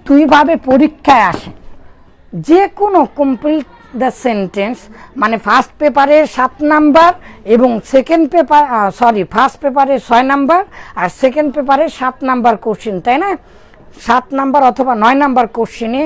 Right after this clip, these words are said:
এভাবে দেওয়া থাকবে যে বাক্যটা পরিপূর্ণ করো, শূন্যস্থান আকারে থাকবে, ওখানে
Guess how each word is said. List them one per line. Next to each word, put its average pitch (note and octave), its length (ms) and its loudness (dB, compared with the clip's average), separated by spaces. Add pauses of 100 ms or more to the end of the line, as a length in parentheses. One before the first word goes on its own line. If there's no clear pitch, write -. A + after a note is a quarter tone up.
এভাবে G#3+ 280 0 (140)
দেওয়া G#3+ 260 2
থাকবে E3+ 300 -6 (500)
যে B3 100 0 (140)
বাক্যটা A#3+ 460 -2
পরিপূর্ণ A3+ 480 -4 (140)
করো, F#3+ 220 -2
শূন্যস্থান B3 520 -6
আকারে A#3+ 300 -6
থাকবে, A#3 200 -4 (120)
ওখানে B3 260 -4